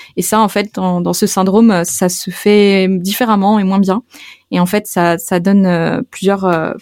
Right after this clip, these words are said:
plusieurs, euh, comment dire, symptômes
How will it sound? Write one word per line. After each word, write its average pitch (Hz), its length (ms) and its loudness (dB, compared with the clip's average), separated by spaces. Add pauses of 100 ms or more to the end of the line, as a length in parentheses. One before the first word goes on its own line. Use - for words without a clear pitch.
(380)
plusieurs, 190 440 -2
euh, 165 260 0 (840)
comment 175 220 -6
dire, 175 220 -8 (300)
symptômes 233 640 0